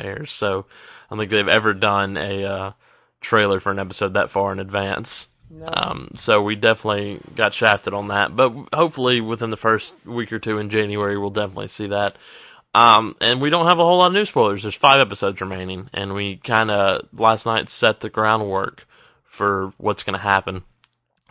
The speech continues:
Speaker 1: Definitely what's gonna happen in Persona, and I think a lot of people are, were going, when these Persona pictures came out, and you see Brainiac, and you see Clark, you're like, "Why is Clark not just strangling the hell out of him? Why is he not trying to kill him?"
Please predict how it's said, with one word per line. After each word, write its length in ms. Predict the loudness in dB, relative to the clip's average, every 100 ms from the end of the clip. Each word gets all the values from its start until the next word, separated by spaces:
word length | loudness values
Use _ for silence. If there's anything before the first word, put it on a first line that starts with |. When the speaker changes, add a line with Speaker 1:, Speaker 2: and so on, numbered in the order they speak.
| -6
Speaker 1:
Definitely 380 | 0 0 2 0
what's 160 | 0
gonna 160 | -2 0
happen 260 | 0 -2 -4
in 80 |
Persona, 460 | -6 -4 -2 0 -2
and 160 | -4 -6
I 40 |
think 160 | -8 -6
a 40 |
lot 140 | 0 0
of 80 | -2
people 240 | -6 -6
are, 140 | -6 -8 -8
were 120 | -6
going, 480 | -2 0 0 -4 -8 -16 -20 -12
when 100 | -8
these 140 | -8
Persona 360 | -8 -4 -2 0
pictures 360 | -2 -4 -6
came 180 | -6 -2
out, 180 | 0 0
and 100 | -2
you 80 | -8
see 500 | -6 -6 -4 -6 -8 -16 -20 _ _
Brainiac, 600 | 2 4 2 2 2 0 -2
and 100 | -6
you 80 | -8
see 220 | -6 -8
Clark, 460 | -6 2 4 4 0
you're 80 | -4
like, 180 | -4
"Why 240 | -2 2 2
is 80 | 0
Clark 340 | 0 2 2
not 180 | 0 -4
just 220 | -4 -8 -6
strangling 800 | -8 -4 -2 0 0 -2 -2
the 80 | -4
hell 340 | -4 2 4 4
out 140 | 2
of 80 | 2
him? 220 | -2 0
Why 200 | 2 4
is 100 | 4
he 40 | 0
not 200 | -2 0
trying 180 | 0 -2
to 60 |
kill 280 | -2 -2 -2
him?" 160 | -2 -8